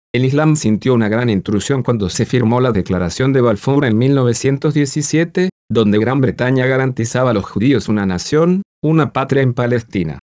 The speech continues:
La nación de Israel se formó en mil novecientos cuarenta y ocho, y pronto los musulmanes perdieron su autoridad sobre la mezquita Al-Aqsa.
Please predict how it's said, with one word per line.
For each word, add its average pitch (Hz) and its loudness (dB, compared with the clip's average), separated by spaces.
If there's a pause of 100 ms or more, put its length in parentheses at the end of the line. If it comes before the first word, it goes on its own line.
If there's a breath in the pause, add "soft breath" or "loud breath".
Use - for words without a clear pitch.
La 120 2
nación 131 0
de 117 0
Israel 110 -2
se 117 -2
formó 117 0
en 107 0
mil 131 2
novecientos 131 0
cuarenta 113 -2
y 131 2
ocho, 196 0 (200)
y 107 0
pronto 147 0
los 120 2
musulmanes 110 0
perdieron 117 0
su 117 0
autoridad 107 0
sobre 120 0
la 104 2
mezquita 135 -2
Al-Aqsa. 151 -6